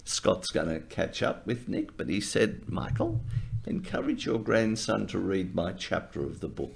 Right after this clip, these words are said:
before he sits down and talks to me." Well, I'll encourage Nick to read the whole book, but if I can get him to do Scott's chapter, I think I will have kicked a goal. <laughs> So, um, read the book.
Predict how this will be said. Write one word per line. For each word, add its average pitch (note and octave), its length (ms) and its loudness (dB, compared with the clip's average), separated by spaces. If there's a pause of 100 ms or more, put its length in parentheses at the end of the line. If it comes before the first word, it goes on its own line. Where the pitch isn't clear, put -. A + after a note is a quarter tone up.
before - 380 2
he C#2+ 60 2
sits - 380 -10
down C2 240 -2
and B1+ 120 -4
talks - 320 -2
to - 140 -10
me." - 100 -8
Well, - 300 0 (460)
I'll B2 160 6
encourage E2+ 560 4
Nick D#2+ 180 -6
to - 100 -4
read D2+ 240 0
the - 120 -4
whole F2 260 4
book, - 320 -6
but D#2 100 -2
if D#2+ 140 -6
I E2+ 80 0
can E2+ 220 -2
get E2+ 180 2
him - 160 -2
to D#2 100 -8
do C#2 360 -2 (260)
Scott's - 500 2
chapter, - 480 0
I - 80 0
think E2 300 0
I - 60 0
will C#2 160 0
have - 180 -6
kicked - 260 -10
a - 40 -12
goal. - 540 -4
<laughs> - 520 6
So, F#2 580 12
um, F#2 520 6 (1600)
read A#2 300 12
the B2+ 80 10
book. A2+ 360 8